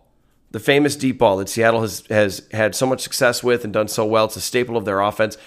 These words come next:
It wasn't there. And I think mostly, you know, part, part of it's maybe Russell Wilson, just maybe his throws are a little off, but the Packers defense was there waiting in the hip pocket of the Seahawk receivers all day. The defense put together another great game plan. Joe Barry, it's,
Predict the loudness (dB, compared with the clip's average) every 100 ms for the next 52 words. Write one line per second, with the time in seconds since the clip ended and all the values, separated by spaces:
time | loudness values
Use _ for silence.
0 | -14 -4 2 4 4 2 0 0 -2 _
1 | _ _ _ _ -2 2 2 4 2 2
2 | 0 -2 -2 -2 -2 0 0 0 0 0
3 | 0 0 -2 -2 -2 -2 -2 -4 -4 -4
4 | -8 -10 -8 -6 -4 -4 -4 0 0 0
5 | -2 0 2 0 0 -4 -4 -20 -16 -4
6 | 0 2 0 -4 -4 0 -2 -2 -8 -2
7 | -2 0 -2 -2 -2 -2 -4 -4 -4 -2
8 | -4 -6 -6 -4 -4 -4 -8 -8 -6 -6
9 | -6 0 2 2 -2 -6 -6 -2 -2 -4
10 | -14 _ _ _ _ -8 -4 0 0 0
11 | -4 0 0 0 -2 -4 -2 -4 -2 -6
12 | -6 -6 -6 -2 -4 0 0 0 -2 -8
13 | _ _ _ _ _ _ _ _ -6 -4
14 | -4